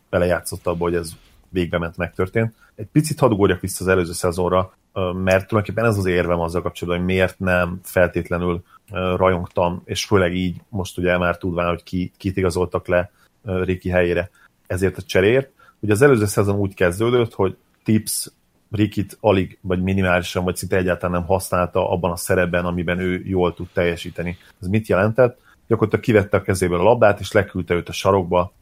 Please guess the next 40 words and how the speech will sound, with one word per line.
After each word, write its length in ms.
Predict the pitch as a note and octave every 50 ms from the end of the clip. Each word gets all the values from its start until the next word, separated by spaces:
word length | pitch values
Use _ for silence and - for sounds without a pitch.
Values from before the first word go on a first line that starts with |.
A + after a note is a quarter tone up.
| - - _ _
aminek 280 | - F#2+ F#2+ F#2 F2 -
hát 160 | F#2+ F2 -
ugye 220 | F#2 F#2+ F#2+ G2+ -
nulla 360 | - G#2 A2 A2 G2+ F#2 F2
értelme 340 | F2 E2+ D#2+ - - E2+ E2+
van, 160 | E2 F2+ E2+
hiszen, 420 | F2 F2+ F2 - - F2+ F2+ F2+ - _
hiszen 240 | F#2+ F2+ - F#2+ F#2
nem 120 | G2+ G2
ez 100 | F#2+ F2
az 80 | D#2+ E2+
erőssége. 680 | F2+ F2 E2+ E2 D#2+ - - - F2 E2 E2+ E2+ F2+ - _ _ _ _ _ -
Lehet, 220 | A2+ A2+ G#2+ -
hogy 80 | - A2
arra 160 | G#2+ G#2 G#2+
gondoltak, 320 | G2+ G#2 G2+ G2+ F2+ -
hogy 120 | - G2 - _
talán, 240 | - G#2+ G#2+ G2+ F#2+
ha 80 | F#2+
valamit, 400 | F#2+ G2 G2 F#2 F2+ F#2 F2+ -
akkor 160 | F2+ - -
a 60 | F#2 F2
sarok 300 | - - F#2+ F#2 - -
tri-, 200 | F2+ F2+ F2 - _
triplát 360 | - - F#2 F#2 F2+ E2+ E2+
be 120 | E2+ F#2 F2+
tudja 240 | - G2+ F2 F2+ E2
dobni. 380 | F2+ F2+ F2+ F#2+ A2 G#2+ G#2+ _ _ - _ _ _
Egyébként 320 | - F#2+ F#2+ - G2+ F#2
pont, 260 | - G#2+ G#2+ G2+ G2
hogy 120 | - G2 F2+
neki 280 | F2 F2 E2+ - -
nem 200 | F2+ F2 F2+ F2
a 140 | F2 F2 F2+
sarok 320 | - - - F2+ F2+ E2+ _
tripla 280 | - F2+ E2 - F#2
az 100 | F2 E2
erőssége, 640 | F#2 F2+ F2+ F#2 F#2+ - - - G2 G2 G#2 G#2 G#2 - _ _ _ _ _
hanem 220 | - F#2+ F#2+ F#2
ő 240 | F2+ F2+ F2+ F2 -